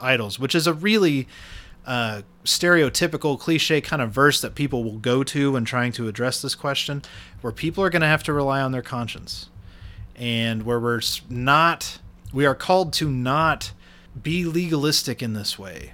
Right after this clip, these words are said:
where if someone watches something we wouldn't necessarily watch, that we all of a sudden stop doing life with them,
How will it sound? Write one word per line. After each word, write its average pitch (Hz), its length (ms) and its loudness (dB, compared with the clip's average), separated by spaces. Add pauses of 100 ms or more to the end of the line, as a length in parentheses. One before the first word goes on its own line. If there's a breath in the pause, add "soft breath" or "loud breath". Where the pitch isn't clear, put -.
where 110 160 -6
if 107 100 -6
someone 156 300 2
watches 139 360 4
something 127 360 -4
we 131 120 -2
wouldn't 127 220 -4
necessarily 123 600 -2
watch, 120 360 2
that 110 120 -8
we 110 120 -6
all 117 160 -2
of 110 80 -8
a 113 40 -10
sudden 107 300 -6
stop 123 340 -2
doing 113 300 -6
life 110 260 -6
with 95 120 -14
them, 69 320 -16